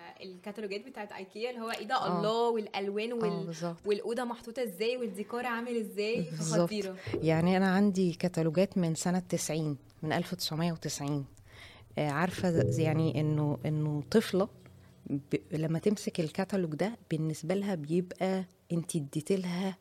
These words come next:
Speaker 2: آه، حلم حياتها. أنا الكتالوج ده يعني
Speaker 1: مم.
Speaker 2: بقولك لحد النهاردة برضو محتفظة بيه.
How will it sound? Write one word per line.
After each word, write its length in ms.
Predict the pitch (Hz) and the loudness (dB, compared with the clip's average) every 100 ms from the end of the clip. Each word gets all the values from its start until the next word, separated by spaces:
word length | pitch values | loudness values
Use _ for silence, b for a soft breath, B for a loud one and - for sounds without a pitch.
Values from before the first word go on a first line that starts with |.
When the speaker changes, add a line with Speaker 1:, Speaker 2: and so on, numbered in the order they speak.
| b b b - - | b b b -20 0
Speaker 2:
آه، 180 | 170 170 | 2 2
حلم 420 | - 220 208 190 | 4 4 6 4
حياتها. 480 | - 156 151 - - | 2 0 0 -4 -6
أنا 120 | 175 170 | -2 -2
الكتالوج 480 | - 202 196 175 | -2 -2 -2 -2
ده 120 | 156 185 | 0 0
يعني 440 | 190 180 160 156 | 0 0 0 0
Speaker 1:
مم. 60 | 139 | 4
Speaker 2:
بقولك 280 | 175 202 | 4 2
لحد 360 | 175 - 185 185 | -2 -2 -2 0
النهاردة 440 | 180 160 180 175 | -2 0 0 0
برضو 280 | 160 185 170 | 0 0 0
محتفظة 540 | 160 - - 185 175 147 | -2 -2 -4 -2 -2 0
بيه. 200 | 160 | 0